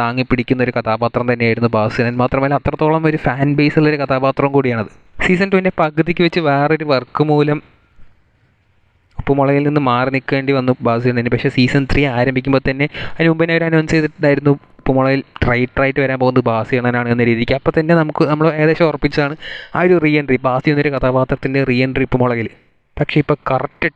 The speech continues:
ടൈമിങ്ങിൽ തന്നെയാണ് ആ ഒരു റീ എൻട്രി നടത്തിയിരിക്കുന്നത്. കാരണം എന്താണെന്ന് വെച്ചാൽ, ഇപ്പോൾ ഉപ്പുമുളകിൽ ആർട്ടിസ്റ്റുകൾ, മെയിൻ ആർട്ടിസ്റ്റുകൾ വളരെ കുറവാണ്. ശിവാനി ഇല്ല, പാറുക്കുട്ടി ഇല്ല, മുടിയനില്ല. ഈ ഒരു സന്ദർഭത്തിൽ കറക്റ്റായിട്ട് എൻട്രി കൊടുത്തിരിക്കുകയാണ് ബാസി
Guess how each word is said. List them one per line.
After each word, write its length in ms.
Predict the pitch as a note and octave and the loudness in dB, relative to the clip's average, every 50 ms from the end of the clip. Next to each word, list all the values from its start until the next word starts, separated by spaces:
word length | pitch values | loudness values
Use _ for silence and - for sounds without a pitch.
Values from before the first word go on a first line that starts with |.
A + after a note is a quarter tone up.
| - | -6
ടൈമിങ്ങിൽ 480 | C3 B2 C3 C#3 C#3+ D3 D3 D3+ D3+ D3+ - | -6 -4 -2 -2 0 0 0 0 0 0 0
തന്നെയാണ് 280 | D3+ D3 D3 C#3 C3+ C3 | -2 -2 -2 -2 -2 -2
ആ 40 | C3 C3 | -2 0
ഒരു 100 | C3+ C3 B2 | 0 0 0
റീ 80 | B2 A2 A#2+ C3 | 0 0 0 0
എൻട്രി 180 | C3 B2+ C3+ C3 B2+ A2+ | 0 -2 -2 -2 -2 -2
നടത്തിയിരിക്കുന്നത്. 680 | G#2 A2 - - B2 A#2+ A#2+ A2+ A#2 A2 G2+ F#2 F#2+ - - - | -4 -4 -2 2 2 2 4 2 0 0 0 0 0 -2 -2 -2
കാരണം 340 | B2+ C3+ C3+ D3 D#3 D#3 D3 | -2 0 0 0 -2 -2 0
എന്താണെന്ന് 240 | D3 C#3+ C#3 C3+ B2+ | 0 0 0 0 0
വെച്ചാൽ, 220 | - C#3 C3+ - | 0 0 -2 -2
ഇപ്പോൾ 120 | - - | -4 -2
ഉപ്പുമുളകിൽ 380 | - C#3 C3+ C3+ C3+ C3+ C#3+ C#3+ C3 B2 | -2 0 0 0 0 0 0 0 2 2
ആർട്ടിസ്റ്റുകൾ, 500 | B2 - - - - - - - C#3+ C#3 C3+ B2+ A#2+ A#2+ | 0 0 0 -4 -4 -2 -2 0 0 0 0 0 0 2
മെയിൻ 200 | B2+ C#3 C#3+ D3 | 2 2 2 2
ആർട്ടിസ്റ്റുകൾ 400 | D3 C#3 C3+ C3+ - - C#3 C3 B2+ B2 | 0 0 -2 -4 0 0 0 0 0 0
വളരെ 260 | A#2+ B2 B2+ C3+ C3 - | -2 -2 -2 -2 -2 -2
കുറവാണ്. 340 | - A#2+ A2+ G#2 G#2+ - - - - _ _ _ - - - | -2 -2 -2 -2 -4 -4 -8 -16 -20 _ _ _ -8 -6 -4
ശിവാനി 400 | - C#3 C3 C3 B2+ C3+ C#3 C#3+ C#3 | -2 0 0 0 0 0 2 2 2
ഇല്ല, 100 | C3+ C3 C3 C3 - B2+ | 2 2 0 0 -2 -2
പാറുക്കുട്ടി 460 | B2 B2 C3+ B2+ - C#3+ C#3 D3+ C#3+ C3+ | -2 -2 -4 -4 -4 -4 -2 0 -2 0
ഇല്ല, 100 | C3 C3+ C3 B2+ B2+ | 0 -2 -2 0 0
മുടിയനില്ല. 500 | B2 B2+ C3 C#3+ D3 C3 B2 B2+ B2 - - D3+ | 2 2 0 0 0 -2 -2 -2 -2 2 2 2
ഈ 40 | D3 D#3+ E3 | 2 2 0
ഒരു 100 | D#3+ E3 | 0 0
സന്ദർഭത്തിൽ 600 | D3+ D3 D3 D3 C#3+ D3 D3 D3 _ - D3+ D#3 D3+ - - - | -2 0 -2 -2 -2 -2 -2 -4 _ -2 -2 -2 -2 -4 -4 -4
കറക്റ്റായിട്ട് 600 | B2 - - - - E3 E3 D#3 - - D#3 - - C#3 C3 | -4 -4 -6 -4 -2 0 0 0 0 0 -2 0 0 -2 -2
എൻട്രി 240 | C3+ C3 C3 C#3 C#3 | 0 0 0 2 2
കൊടുത്തിരിക്കുകയാണ് 680 | C#3 C3 C3 - C#3+ - - C3+ B2+ B2+ B2+ B2+ B2+ B2 B2 A#2 | 2 0 0 -2 -4 -4 -4 -4 -2 0 0 0 0 0 -2 -2
ബാസി 240 | A2+ A2+ A#2 - | -2 -2 -2 -4